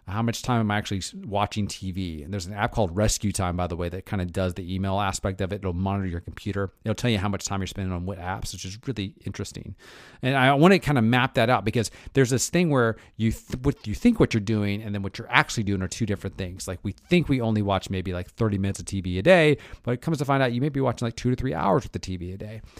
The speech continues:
So I want you to take inventory of your time. I do this on a periodic basis because when things are getting crazy, I kinda have this sense of, like, what's out of whack?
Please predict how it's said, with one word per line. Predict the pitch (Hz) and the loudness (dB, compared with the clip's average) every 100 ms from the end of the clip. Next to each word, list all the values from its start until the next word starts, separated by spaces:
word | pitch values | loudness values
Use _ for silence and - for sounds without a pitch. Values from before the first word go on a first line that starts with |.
| - | -8
So | - 156 | 4 4
I | 131 | 6
want | 147 214 | 6 8
you | 220 | 8
to | |
take | 170 156 | 6 4
inventory | 120 117 113 107 95 | 4 4 4 2 2
of | |
your | 90 | 0
time. | 101 90 85 | -2 -4 0
I | 117 165 | 6 8
do | 160 | 8
this | 123 | 6
on | 113 | 2
a | |
periodic | 95 120 107 95 | 2 4 4 2
basis | 101 - 85 | -2 -2 -6
because | - 101 90 - - - _ - | -4 -4 -4 -10 -20 -20 _ -4
when | 107 | -2
things | 107 208 220 | 4 6 8
are | |
getting | 175 131 | 8 6
crazy, | - 120 107 98 | 4 2 2 0
I | 82 101 | -2 -4
kinda | - - 143 143 | -6 -2 2 2
have | 120 | 2
this | 110 - | 0 0
sense | 107 98 | -2 -2
of, | |
like, | 92 92 98 - - _ | -2 -4 -6 -20 -20 _
what's | 156 131 143 208 - | -10 0 4 4 2
out | 117 104 | 2 2
of | 87 | 2
whack? | 90 71 - - | 0 -4 -12 -18